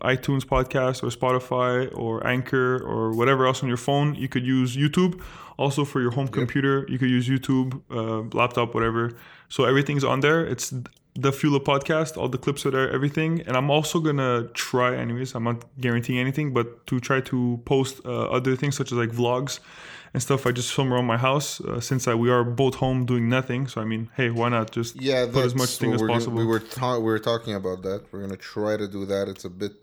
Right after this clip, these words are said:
Speaker 2: tough since we're both, again, like you said, at home, separate. It's a bit of a pain in the ass to do anything, basically. Um, but we wanna get our faces more in there, right, Joe? I guess that's how we'd like to say it.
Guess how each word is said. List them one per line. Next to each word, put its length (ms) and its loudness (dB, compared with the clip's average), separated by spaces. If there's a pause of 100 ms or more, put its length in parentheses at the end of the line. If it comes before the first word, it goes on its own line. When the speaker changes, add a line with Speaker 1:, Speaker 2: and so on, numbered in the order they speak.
(380)
Speaker 2:
tough 400 -6
since 280 -14
we're 60 -8
both, 540 -8
again, 500 -10
like 160 -16
you 80 -16
said, 220 -12
at 180 -12
home, 220 -10
separate. 580 -12 (840)
It's 100 -20
a 40 -16
bit 120 -6
of 60 -6
a 60 -6
pain 220 -4
in 40 -2
the 120 -2
ass 520 -2
to 80 -6
do 140 0
anything, 460 0
basically. 540 -4 (800)
Um, 580 -4
but 80 0
we 80 4
wanna 220 4
get 140 6
our 80 6
faces 380 2
more 220 4
in 140 4
there, 200 4
right, 220 4 (320)
Joe? 300 2
I 220 0
guess 580 -4
that's 160 -6
how 140 -2
we'd 260 -8 (140)
like 200 -4
to 80 -8
say 200 -2
it. 120 -6